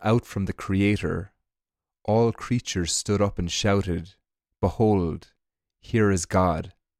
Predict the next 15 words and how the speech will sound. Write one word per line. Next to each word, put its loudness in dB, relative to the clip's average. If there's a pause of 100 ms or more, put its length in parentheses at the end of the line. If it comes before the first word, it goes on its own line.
(800)
They 0
were 2
correct. -2 (920)
For 0
you 2
ask -2
me, -6 (640)
'Who 2
is 4
God? -2 (400)
What 0
is 0
God?' -8 (880)
I 2
reply, -2